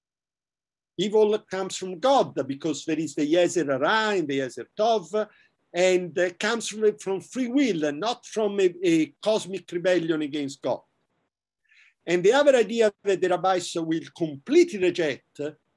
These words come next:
is the idea of the Messiah, Son of Man, the heavenly Messiah, the Messiah coming from heaven.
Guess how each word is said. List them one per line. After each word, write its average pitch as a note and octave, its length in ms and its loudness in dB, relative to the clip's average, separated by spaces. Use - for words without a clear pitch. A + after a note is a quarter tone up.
is G3+ 260 -2
the F#3+ 100 2
idea G#3+ 640 0
of F3 320 2
the E3 100 0
Messiah, G3 720 -2
Son F3 420 -6
of C#3+ 80 -4
Man, C3+ 280 -6
the F3 100 2
heavenly G#3 400 2
Messiah, E3+ 500 0
the C#3+ 80 -6
Messiah E3 480 -2
coming D#3+ 300 -6
from C#3 160 -10
heaven. A#2+ 200 -8